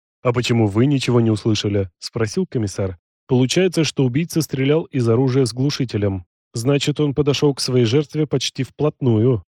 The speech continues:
предположил Дронга. Комиссар посмотрел на отметину от пули, затем на тело женщины, накрытое простыней. Подушку уже успели убрать, забрав ее в качестве вещественного доказательства.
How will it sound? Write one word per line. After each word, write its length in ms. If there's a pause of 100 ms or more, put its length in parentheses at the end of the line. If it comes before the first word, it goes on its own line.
(120)
предположил 640
Дронга. 600 (300)
Комиссар 380
посмотрел 500
на 140
отметину 560
от 260
пули, 360
затем 360
на 120
тело 300
женщины, 480
накрытое 500
простыней. 640 (260)
Подушку 380
уже 140
успели 380
убрать, 500
забрав 460
ее 160
в 80
качестве 460
вещественного 640
доказательства. 800